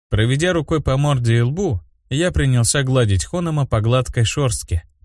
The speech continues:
а потом перешел к почесыванию за ушком. Вторую руку опустил ниже, на горло. Дух напрягся, но я начал чесать горло, и удивленный кот замер.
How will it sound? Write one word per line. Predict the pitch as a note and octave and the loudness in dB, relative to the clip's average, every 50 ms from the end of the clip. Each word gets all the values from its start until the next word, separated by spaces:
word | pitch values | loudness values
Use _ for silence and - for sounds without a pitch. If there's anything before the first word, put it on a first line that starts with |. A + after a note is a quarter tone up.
| _ _ - | _ _ -4
а | G2+ G#2+ | -2 -2
потом | B2+ D#3 - A#3+ A3+ G3 | 0 0 0 0 -2 -2
перешел | - D#3 C#3 C#3 B2 - F3+ E3 - | -2 -2 0 0 -2 0 -2 -4 -4
к | - - | -4 -2
почесыванию | B2 A2 - - A#2+ A2+ G2+ - A2 A2 G#2+ A2 A2 G#2+ | -2 -2 0 0 0 0 0 0 2 2 2 2 2 4
за | G#2+ A#2 A2+ | 2 2 2
ушком. | A2+ A2 G2 - - F2+ E2+ - - _ _ _ _ _ _ _ _ _ _ _ _ _ - | 2 0 -2 -4 -4 -6 -6 -6 -8 _ _ _ _ _ _ _ _ _ _ _ _ _ -8
Вторую | - - B2+ D3 F3+ F#3+ F#3 F3+ | -2 0 0 2 2 2 2 2
руку | G3 A3+ G3 - E3+ | 2 0 0 0 0
опустил | C#3 B2 C3 B2 A#2 - - E3 D#3+ | 0 2 2 0 0 2 0 -2 -2
ниже, | E3 F3 E3 C3 F#2+ E2+ E2+ | 0 0 0 0 2 2 2
на | F#2 G2+ A2+ | 2 2 2
горло. | B2 C#3+ D3 A#2+ F#2 E2+ E2 E2 - - _ _ _ _ _ _ | 2 2 0 0 0 0 -2 -4 -6 -10 _ _ _ _ _ _
Дух | - A2 A2+ A2+ G#2+ | -4 -2 0 0 2
напрягся, | A#2 A2+ A2 - D3 F3+ E3 B2+ - - G#2 G2+ | 2 0 2 2 2 0 0 0 0 0 0 2
но | G#2+ A#2+ B2+ | 2 2 2
я | A#2+ A#2 A2+ | 2 2 4
начал | A2+ A2+ A2 - - A2+ G#2 | 4 2 2 0 0 -2 -2
чесать | - - A2 - B2 A2+ G#2+ A2 | -2 -2 -2 0 0 -2 -2 -2
горло, | C3+ F3+ G3 F#3+ E3+ D3 C3 A#2+ G#2+ F#2 F2+ - | -2 -2 -2 -2 0 0 2 2 2 2 0 -2
и | - B2+ | -4 -2
удивленный | B2+ B2 A#2 A2+ A#2+ B2+ C#3 C#3+ B2+ A#2 G#2+ G2+ | -2 0 0 0 0 0 0 0 0 0 0 0
кот | - - D3+ C3+ B2 | -2 -2 -4 -2 0
замер. | A#2+ B2 C#3 C3+ A#2 G2 F2 D#2+ - | 2 2 2 2 2 2 0 0 -4